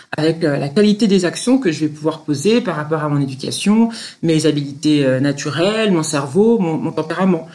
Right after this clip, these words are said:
Donc, avoir de la valeur, c'est pas quelque chose qui est fourni par des actions. Par exemple, un bébé qui vient de naître n'a rien prouvé et pourtant,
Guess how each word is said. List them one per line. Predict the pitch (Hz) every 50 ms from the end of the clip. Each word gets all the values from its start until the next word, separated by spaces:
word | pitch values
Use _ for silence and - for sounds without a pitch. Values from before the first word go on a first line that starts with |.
| - - - - _ - -
Donc, | 170 170 160 - - _ _ -
avoir | 214 214 185 202 233 226 214 196
de | 175
la | 165 156 147
valeur, | 151 156 165 208 247 240
c'est | - - 156 -
pas | 190 190
quelque | 190 220 208 202 - 208 202
chose | - 262 262 262 -
qui | - 180
est | 180
fourni | - - - 254 247 247 247 254 269 285 285
par | - - - 214 220 233 233 - - -
des | - 196 185 185
actions. | 196 196 - - - - 180 185 180 - - _ _ _ _ _ _ _ _ _ _ _ _ _ _ _
Par | - 139
exemple, | 143 147 220 220 180
un | 160
bébé | 156 156 165 160 196 190
qui | - 185
vient | 147 170 175 165
de | 160
naître | 175 233 240 - -
n'a | 160 165 156 147 - -
rien | - 135 160 185 202 202
prouvé | 196 - - 175 151 196 262 311 269 190
et | 156
pourtant, | - - 143 - - 262 339